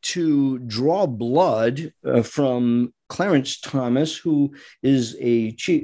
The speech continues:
uh, not chief justice, but an, uh, a justice in the Supreme Court. And the real issue, what Tur-, Durbin is trying to do is t-, to take down Thomas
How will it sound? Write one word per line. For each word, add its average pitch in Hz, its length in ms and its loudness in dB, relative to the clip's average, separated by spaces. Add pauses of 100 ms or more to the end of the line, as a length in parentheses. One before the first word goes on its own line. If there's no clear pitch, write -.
uh, 120 140 0
not 143 240 2
chief - 300 -2
justice, 127 420 0
but 131 220 0
an, 120 280 0
uh, 107 300 2 (100)
a 120 80 0
justice 143 580 -2
in 127 140 2
the 113 80 0
Supreme 170 520 -2
Court. 180 420 -2 (440)
And 156 380 2
the 139 260 -2
real 240 400 2
issue, 156 460 0
what 131 460 0
Tur-, - 180 -2 (100)
Durbin 220 380 0
is 131 140 2
trying 120 400 0
to 113 140 -4
do 107 280 0
is 113 260 -2
t-, - 120 -20 (140)
to 123 440 -2 (280)
take 233 300 2
down 135 360 2
Thomas 117 580 0